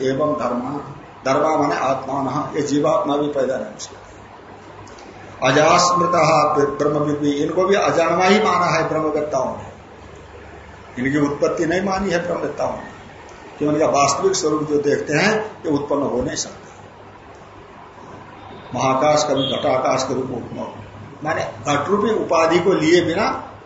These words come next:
उत्पन्न नहीं हो सकता। वो तो औपाधिक है, उत्पत्ति जो दिख रही वास्तविक नहीं है,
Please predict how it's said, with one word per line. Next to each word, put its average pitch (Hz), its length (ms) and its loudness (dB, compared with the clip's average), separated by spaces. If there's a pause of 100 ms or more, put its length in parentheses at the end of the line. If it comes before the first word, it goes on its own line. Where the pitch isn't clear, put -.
(140)
उत्पन्न 170 380 2
नहीं 202 120 0
हो 185 80 2
सकता। - 340 -6 (1080)
वो 127 60 -8
तो - 80 -2
औपाधिक 156 560 4
है, 135 120 2 (160)
उत्पत्ति 165 380 -2
जो 165 160 -2
दिख 160 200 -4
रही 190 100 0
वास्तविक 160 500 -2
नहीं 107 120 -8
है, - 200 -16